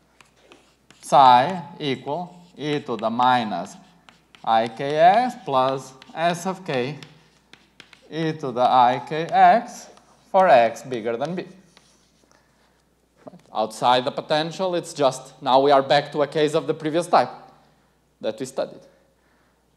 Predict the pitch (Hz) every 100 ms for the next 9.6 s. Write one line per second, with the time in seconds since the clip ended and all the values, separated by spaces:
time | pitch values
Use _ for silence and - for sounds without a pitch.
0 | _ _ - 214 233 240 277 349 339 269
1 | 285 254 330 330 294 269 294 294 294 294
2 | 285 170 175 - - _ _ - 165 143
3 | 151 156 151 175 202 247 302 381 - 196
4 | 185 190 185 214 208 208 208 220 226 214
5 | 196 220 220 226 254 320 120 - - _
6 | _ _ _ _ _ _ _ 196 202 -
7 | - 117 131 139 165 247 - - _ _
8 | _ _ _ _ _ _ _ _ _ _
9 | _ _ 160 185 233 320